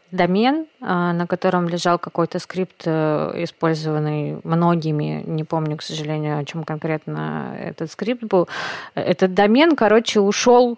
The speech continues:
э, к некоторым злоумышленникам, которые встроили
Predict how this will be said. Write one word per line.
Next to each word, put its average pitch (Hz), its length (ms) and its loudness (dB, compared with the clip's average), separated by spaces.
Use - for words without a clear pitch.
э, 170 460 2
к 170 320 2
некоторым 175 840 -2
злоумышленникам, 185 960 0
которые 180 880 0
встроили 170 920 2